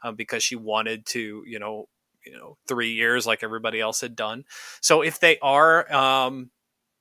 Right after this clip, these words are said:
you know, going to recast, um, my fingers are crossed personally for Chiwetel Ejiofor. I think he's just incredible in the work I've seen him in, particularly in Doctor Strange and Twelve Years a Slave. So if they do recast, that's, that's the person,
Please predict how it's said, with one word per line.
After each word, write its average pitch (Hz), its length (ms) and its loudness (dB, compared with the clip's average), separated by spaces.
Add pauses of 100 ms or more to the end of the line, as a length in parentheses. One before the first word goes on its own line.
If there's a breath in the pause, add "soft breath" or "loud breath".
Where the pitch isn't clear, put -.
(340)
you 143 100 -2
know, 131 120 2
going 131 260 -2
to 160 120 -2
recast, 175 640 2
um, 131 480 -4 (240 loud breath)
my 147 100 4
fingers 156 340 4
are 185 60 4
crossed 147 460 4
personally 156 500 2
for 139 180 -2
Chiwetel 131 560 -2
Ejiofor. 156 640 0 (160)
I 135 80 2
think 135 180 -4
he's 143 180 -4
just 147 220 0
incredible 151 420 2
in 151 80 -2
the 131 60 -2
work 131 200 -2
I've 139 180 2
seen 160 180 -2
him 170 160 -2
in, 185 280 -6
particularly 139 540 -2
in 127 60 -4
Doctor 123 280 0
Strange 127 380 -4
and 120 80 -12
Twelve 123 300 -6
Years 120 180 -4
a 107 60 -6
Slave. 135 380 2 (340 loud breath)
So 131 200 0
if 123 120 -4
they 127 140 2
do 131 280 0
recast, 135 600 2
that's, - 360 0 (360 soft breath)
that's 139 180 0
the 127 80 -10
person, 135 480 0